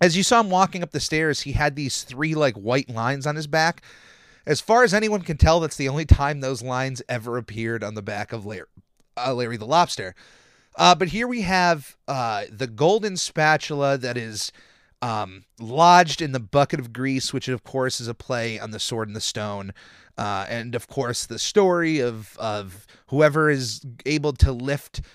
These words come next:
the sword out of the anvil, or at least in the Disney version, um, it, they'll become king, you know, they'll become king. And, of course, the story of King Arthur being,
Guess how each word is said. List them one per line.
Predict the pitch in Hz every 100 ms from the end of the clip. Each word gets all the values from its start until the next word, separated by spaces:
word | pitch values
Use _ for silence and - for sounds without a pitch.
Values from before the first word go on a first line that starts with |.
| _ -
the | 123 131
sword | 123 - - 165 165 160 -
out | 151 170
of | 156 127 120
the | 139 127
anvil, | - 143 151 131 147 147 143 - _ -
or |
at | 117
least | 120 127 -
in | 123
the |
Disney | 113 127 127 127
version, | 117 123 123 123 117 120 - - _
um, | 117 113 110 110 107
it, | 101 113 123
they'll | 147 185
become | 160 - 175 170
king, | - 147
you | 147
know, | 135 135
they'll | 135
become | 147 - 139
king. | - 151 156 120
And, | 92
of | 101 -
course, | 127 120
the | -
story | - 139 127 120
of | -
King | 120 117
Arthur | 110 107 113
being, | 101 110 104